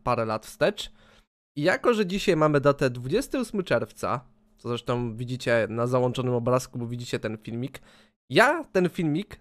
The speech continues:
nagrywam pięć dni wcześniej, dlatego że jutro wyjeżdżam i nie będę miał go jak nagrać. Więc z okazji tego, że obecnie, w tym momencie jestem siedem lat na YouTubie, postanowiłem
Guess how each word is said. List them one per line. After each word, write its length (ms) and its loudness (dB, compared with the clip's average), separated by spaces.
nagrywam 500 2
pięć 280 0
dni 140 -4
wcześniej, 580 -4
dlatego 300 2
że 100 4
jutro 240 2
wyjeżdżam 560 0
i 40 -2
nie 120 4
będę 180 6
miał 220 2
go 100 0
jak 280 4
nagrać. 500 -10
Więc 440 2
z 160 -16
okazji 420 0
tego, 300 0
że 360 2
obecnie, 680 0
w 20 -16
tym 160 8
momencie 640 2
jestem 300 -6
siedem 320 2
lat 180 2
na 120 2
YouTubie, 480 -2
postanowiłem 840 0